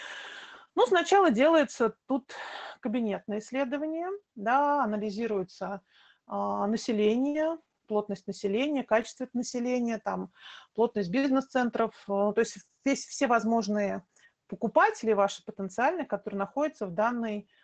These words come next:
а, э, в, вообще в городе, там нас, э, делается, скажем так, карта города, где можно посмотреть, насколько, а, плотно или неплотно находится ваша целевая аудитория. Вот. И потом уже, когда вы определили какие-то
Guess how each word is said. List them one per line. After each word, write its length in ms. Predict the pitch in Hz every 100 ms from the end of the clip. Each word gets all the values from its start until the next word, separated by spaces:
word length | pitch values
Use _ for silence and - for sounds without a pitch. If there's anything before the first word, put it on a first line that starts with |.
| _ _
а, 640 | - 196 196 196 - - 196
э, 360 | 214 208 190 202 -
в, 300 | - 202 180
вообще 280 | 202 220 226
в 80 | 190
городе, 400 | 196 392 359 226
там 180 | 202 185
нас, 160 | 190 -
э, 140 | 202 - _ _ -
делается, 640 | 190 233 190 180 175 180 _ _ _ _ _
скажем 320 | - 190 196
так, 160 | 185 -
карта 320 | 208 196 202
города, 400 | 190 330 392 226
где 160 | 185
можно 280 | 190 196 190
посмотреть, 480 | 185 - 196 240 320
насколько, 460 | 180 - 220 214 202 - - - - - -
а, 100 | 190
плотно 400 | 185 233 349 220
или 120 | 202
неплотно 420 | 196 190 262 262
находится 480 | 185 - 240 247 170
ваша 180 | 196 -
целевая 300 | - 185 190
аудитория. 580 | 180 - 185 180 180 - _ - - -
Вот. 220 | 208 -
И 60 | 202
потом 320 | 208 269 415
уже, 160 | 294
когда 340 | 247 208 180 202
вы 80 | 196
определили 540 | 190 190 202 208 190
какие-то 640 | 185 180 - 185 185 180